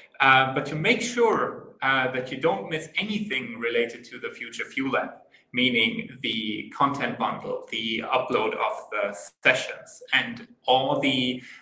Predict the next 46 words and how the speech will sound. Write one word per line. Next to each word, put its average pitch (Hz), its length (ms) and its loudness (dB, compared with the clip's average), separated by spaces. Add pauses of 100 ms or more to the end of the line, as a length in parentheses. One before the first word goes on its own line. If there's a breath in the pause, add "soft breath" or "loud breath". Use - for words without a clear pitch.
(180 loud breath)
um, 120 520 6
other 143 320 2
content, 120 680 -2
content 127 360 -4
that 113 180 -4
we 120 100 -10
will 113 200 -4
share, 117 580 4
uh, 123 40 -2 (200)
on 113 160 -6
a 107 40 -6
regular 107 420 -6
basis 139 500 -2
with 113 160 -8
our 110 460 -2 (200)
Fuel 127 400 -2
Lab 107 300 4
members, 127 580 2 (420 loud breath)
um, 139 420 6
you 165 100 -6
should 196 280 -6
go 180 180 0
to 156 300 -6
a 139 240 -6
fuel 127 280 -4
dot 113 380 4
I 110 80 4
D 110 120 -6
one 104 240 -6
dot 104 260 -2
D - 60 -16 (360)
E - 60 -6
and 120 100 -10
sign 135 360 6
up 117 400 0
as 117 200 6 (120)
a 120 120 -2
member 110 640 -2 (280 loud breath)
of - 220 4
the - 80 -4
Future 113 340 -8
Fuel 110 260 -10
Lab. 98 180 -6
So 113 140 -8
we 110 100 -10
have - 160 0